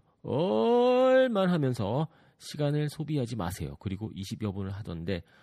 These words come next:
혼자 말고 한 분 더 해서 좀 길게 방송 좀 해요."라고 올려주셨습니다.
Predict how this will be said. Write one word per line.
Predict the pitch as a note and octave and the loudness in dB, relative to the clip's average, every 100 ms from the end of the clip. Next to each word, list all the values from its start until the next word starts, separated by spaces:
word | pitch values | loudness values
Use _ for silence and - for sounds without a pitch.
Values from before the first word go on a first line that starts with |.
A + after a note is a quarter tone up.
| - _ - | -20 _ -6
혼자 | E3+ F3+ F3 | -4 0 4
말고 | A2+ G#2 F#2+ | 4 4 2
한 | E2+ E3 F3 | -2 -6 -2
분 | F3+ F3 | 0 2
더 | D3+ D3+ | 2 4
해서 | C#3 A#2+ B2 D3 - _ _ | 2 0 0 -2 -6 _ _
좀 | A2+ A2 | -8 -4
길게 | - F3+ G3 | 0 4 6
방송 | F3 E3 E3 | 6 4 4
좀 | D#3+ | 6
해요."라고 | F#3 G3 F3 C#3+ C3 E3+ D3+ D3 | 6 8 8 6 6 6 6 6
올려주셨습니다. | B2 B2+ A2 G#2 - F#2 D#2 | 6 4 2 -2 -4 -4 -4